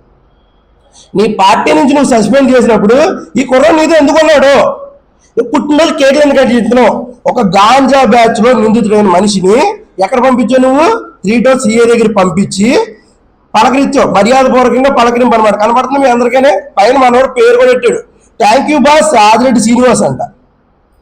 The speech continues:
ఎంకరేజ్ చేసుకుని నువ్వే మేమా రౌడీ షీటర్లు, గాంజా బ్యాచ్లు, ప్లేట్ బ్యాచ్లని? అది కాకుండా ఇదిగో త్రీ టైమ్స్ సీఏ గారితో, ఒక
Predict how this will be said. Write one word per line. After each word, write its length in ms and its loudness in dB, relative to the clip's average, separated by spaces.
ఎంకరేజ్ 460 2
చేసుకుని 360 2
నువ్వే 260 2
మేమా 240 2
రౌడీ 260 2
షీటర్లు, 240 2
గాంజా 300 2
బ్యాచ్లు, 320 0
ప్లేట్ 240 2
బ్యాచ్లని? 420 0
అది 140 0
కాకుండా 460 2
ఇదిగో 240 0
త్రీ 200 0
టైమ్స్ 200 2
సీఏ 180 2
గారితో, 220 0
ఒక 80 -2